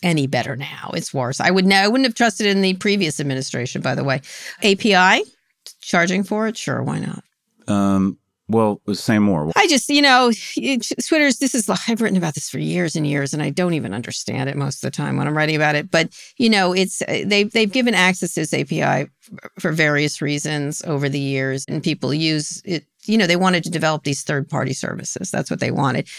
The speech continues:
Speaker 1: Now he obviously doesn't want to. So if people wanna use, you know, pay me for, like, he'll probably want us to pay for us marketing our stuff on there. Like, uh, that's a good argument. And I'm not gonna do it then, ultimately, but that's,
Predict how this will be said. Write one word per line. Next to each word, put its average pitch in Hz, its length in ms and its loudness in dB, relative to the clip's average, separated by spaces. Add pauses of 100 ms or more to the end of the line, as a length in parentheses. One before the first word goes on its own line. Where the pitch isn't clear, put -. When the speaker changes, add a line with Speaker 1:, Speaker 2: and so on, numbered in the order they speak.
(100)
Speaker 1:
Now 190 240 4
he 180 140 4
obviously 151 360 0
doesn't 151 240 0
want 147 260 2
to. 180 280 2 (380)
So 175 220 2
if 147 100 -2
people 185 260 2
wanna 160 220 4
use, 156 360 0
you 226 120 2
know, 165 220 2 (440)
pay 185 200 4
me 180 120 2
for, 170 360 -2
like, 170 220 0 (200)
he'll 185 340 0
probably 170 220 2
want 156 260 -2 (100)
us 170 220 -2
to 156 100 -2
pay 156 200 0
for 160 240 -4
us 151 180 -2
marketing 156 440 0
our 131 120 0
stuff - 320 -2
on - 140 -2
there. - 320 -4
Like, 160 280 -2 (420)
uh, 131 500 2 (480)
that's - 240 -4
a 240 40 0
good 151 280 -2 (180)
argument. 143 500 0
And - 200 -8
I'm 165 220 -8 (640)
not 139 260 -4
gonna 143 160 2
do 214 200 2
it - 120 -4
then, - 300 -2
ultimately, 147 600 -2
but 151 360 2
that's, 156 320 -2